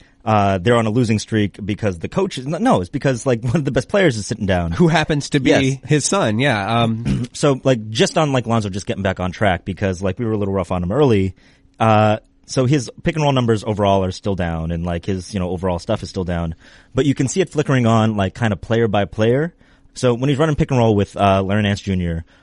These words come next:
Speaker 1: per hundred possessions, he's creating a hundred and six, hundred and seven points, uh, per hundred possessions, uh, j-, like, doesn't matter who's shooting the ball. And that is with Lonzo, you know, just shooting really, really poorly on the ones that he takes up, uh, like, on his own shot.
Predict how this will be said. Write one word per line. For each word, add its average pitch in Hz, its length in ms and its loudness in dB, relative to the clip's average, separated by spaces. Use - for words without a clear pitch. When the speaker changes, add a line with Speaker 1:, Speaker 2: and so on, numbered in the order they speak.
Speaker 1:
per 147 140 2
hundred 139 280 -2
possessions, 98 520 -2
he's 104 400 -2
creating 98 360 -2
a 92 80 -6
hundred 135 240 -2
and 120 100 -2
six, 110 300 -4
hundred 117 200 0
and 110 100 -2
seven 101 220 0
points, 90 400 -4
uh, 92 280 2
per 123 220 0
hundred 127 220 0
possessions, 113 680 -2
uh, 107 280 4
j-, 104 200 -4
like, 107 180 0
doesn't 120 240 0
matter 107 200 0
who's 104 160 -2
shooting 101 200 -4
the 92 60 -2
ball. 92 300 0
And 101 180 0
that 117 160 2
is 104 200 -4
with 156 400 0
Lonzo, 117 540 2
you 104 200 -6
know, 90 180 -4
just - 240 -6
shooting 92 380 -6
really, 98 200 -2
really 92 200 -2
poorly 98 420 0
on 90 160 -2
the 92 40 -2
ones 90 200 -4
that 87 100 -6
he 120 80 -2
takes 95 300 -4
up, 87 240 -6
uh, 90 240 -4
like, 87 200 -4
on 90 80 -4
his 87 140 -4
own 87 120 -4
shot. 92 340 -2